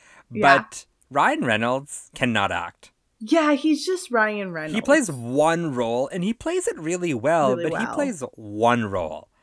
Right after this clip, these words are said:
Speaker 1: Mm-hmm. Sarcastic douche.
Speaker 2: Yeah.
Speaker 1: <laughs> Yeah.
Speaker 2: Sarcastic douche with a heart of gold.
Speaker 1: But I, I wasn't really, like, interested in him. Once I saw the movie, I was more interested in, like, the Jodie Comer
Speaker 2: Yeah.
Speaker 1: and the, um,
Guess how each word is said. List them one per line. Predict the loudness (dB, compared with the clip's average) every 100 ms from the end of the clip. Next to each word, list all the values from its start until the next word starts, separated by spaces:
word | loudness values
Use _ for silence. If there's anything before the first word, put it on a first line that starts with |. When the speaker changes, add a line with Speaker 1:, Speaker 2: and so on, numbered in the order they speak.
| _ -6
Speaker 1:
Mm-hmm. | -4 -4 -6 -10 -14 _ _
Sarcastic | -2 0 0 4 4 2 -6 -8 -8
douche. | -8 -8 -8 -10
Speaker 2:
Yeah. | -2 2 4 4 2
Speaker 1:
<laughs> | -2 -4 -12 _ -6 -4 -4 -8 -8
Yeah. | -10 -8
Speaker 2:
Sarcastic | 0 2 4 2 2 -4 -4
douche | -4 -4 -4
with | -2
a |
heart | 4 4
of | 4
gold. | 0 -2 -4 -10 -18 _
Speaker 1:
But | 2 4 4 2 -12 _ 6
I, | 10 10 8 4 -2 2
I | 2
wasn't | 6 4 4 -2 -2
really, | -4 -4 -2
like, | -2 0
interested | -2 0 -2 -2 -4
in | -2 -4
him. | -4 -4 -4 -4 -8 -12 -2
Once | 2 4 4 4
I | 0
saw | 0 0
the | 0
movie, | -2 -2 -2 -2
I |
was | -2 -2
more | -4 -4
interested | -6 -8 -8 -6 -6
in, | -6 -6
like, | -6 -4
the | -4 -4 -4
Jodie | -4 -4 -8
Comer | -8 -8 -6 -6 -2
Speaker 2:
Yeah. | -2 -4 -6
Speaker 1:
and | -8
the, | -10 -6 -4
um, | -6 -8